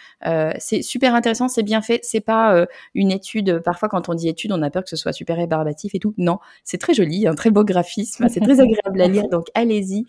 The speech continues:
Speaker 1: Euh, n'hésitez pas. Euh, Ikram, si on veut, euh, te suivre, en savoir plus, euh, comprendre peut-être mieux Twitter, où est-ce qu'on peut, euh, où est-ce qu'on peut aller, dis-moi ?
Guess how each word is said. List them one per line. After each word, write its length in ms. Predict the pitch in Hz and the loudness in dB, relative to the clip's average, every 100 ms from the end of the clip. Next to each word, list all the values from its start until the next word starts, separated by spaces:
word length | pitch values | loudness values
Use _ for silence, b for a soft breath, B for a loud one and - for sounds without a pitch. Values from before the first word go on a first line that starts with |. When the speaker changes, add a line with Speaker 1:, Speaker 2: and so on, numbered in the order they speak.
| B B B | B B B
Speaker 1:
Euh, 180 | 170 165 156 | 0 0 0
n'hésitez 460 | 190 214 240 247 | 0 2 2 0
pas. 240 | 220 240 359 B B B B - | 2 0 -2 B B B B 0
Euh, 300 | 202 196 196 - | 2 4 2 2
Ikram, 420 | 220 - 294 339 | -2 -2 0 0
si 240 | 311 - 269 | 0 2 4
on 140 | 262 | 4
veut, 380 | 240 254 277 262 | 4 4 4 4
euh, 120 | 214 | 2
te 180 | 202 240 | 0 -2
suivre, 460 | 226 - 247 262 226 | -2 -2 2 4 2
en 80 | |
savoir 440 | 220 220 214 214 - | 0 0 0 -2 -4
plus, 480 | - 240 247 254 - | -2 0 2 0 -2
euh, 140 | 208 208 B B | -2 -4 B B
comprendre 440 | - 226 - 240 226 | -4 -4 0 0 2
peut-être 340 | 226 208 208 | 0 -2 0
mieux 180 | 226 233 | 2 2
Twitter, 400 | 233 226 240 285 277 | 2 -2 2 2 2
où 140 | 208 | 0
est-ce 160 | 240 - | 0 0
qu'on 160 | 240 | -2
peut, 300 | 214 226 226 | -2 0 0
euh, 200 | 214 196 | 2 0
où 120 | 190 214 | 0 -2
est-ce 100 | - | -2
qu'on 80 | 233 | -2
peut 100 | 214 | 0
aller, 200 | 196 202 | -2 -2
dis-moi ? 280 | 196 190 | -2 -4